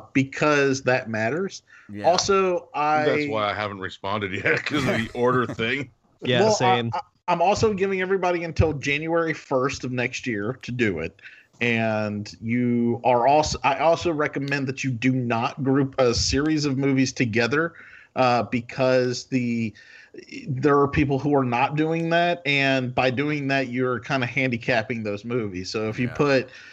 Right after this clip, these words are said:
Speaker 1: uh, you know, the Lord of the Rings trilogy, but other people are putting, uh, you know,
Speaker 3: Yeah,
Speaker 1: them
Speaker 3: Return of the King or whatever.
Speaker 1: individually, yeah, that counts more for each individual movie than it does for the entire series. So, um, I, I highly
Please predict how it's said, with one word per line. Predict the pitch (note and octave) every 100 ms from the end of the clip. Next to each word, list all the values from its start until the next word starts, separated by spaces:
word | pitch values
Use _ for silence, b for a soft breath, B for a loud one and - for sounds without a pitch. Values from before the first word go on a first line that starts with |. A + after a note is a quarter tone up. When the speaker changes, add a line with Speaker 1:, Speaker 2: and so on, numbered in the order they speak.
| B B
Speaker 1:
uh, | A#2+ A#2+ A2+ G2+ F#2+ G2
you | B2+ C3
know, | A2+ G#2
the | A2
Lord | C3 C#3
of |
the | B2
Rings | C#3 E3+ D#3
trilogy, | - B2 A2+ G#2+ A2 G#2 G#2 G#2
but | B2+ A#2 A2+
other | C3 C#3
people | C3 C#3 B2+
are | A2
putting, | C#3 B2 A2+ G2 - b b b b
uh, | - A2+ G#2+ F#2+ F#2+ - _ _ _ _ -
you | C3 B2
know, | A2 G#2
Speaker 3:
Yeah, | G#2 B2+
Speaker 1:
them | A#2+
Speaker 3:
Return | A#2+ G#2+ F#2+
of |
the | F2
King | - G2 F2+
or | E2+
whatever. | D#2 D#3+
Speaker 1:
individually, | D3 D#3+ D#3+ C3+ A#2 A2 A#2
yeah, | B2 B2+
that | A#2+ C#3 -
counts | - - D#3 B2+
more | C#3+ C#3+ D3+ E3+ D3 B2 A2
for | - C#3+ C3+
each | D3+ D3+
individual | C3+ B2+ B2 B2+ A2+ G#2+
movie | E3 E3+ B2 A#2+
than | G#2+ A#2+ A#2
it | A2+
does | C3+ C3 A2+
for | -
the | A#2 A2+
entire | G2+ C3+ B2 G#2
series. | - B2+ G2 D2 C#2+
So, | A2 G2+ F#2 B B B B
um, | - A2 G2+ F#2 F2 F#2
I, | - A#2
I | F#2 A2
highly | - D#3+ D3+ C3+ A#2+ G#2+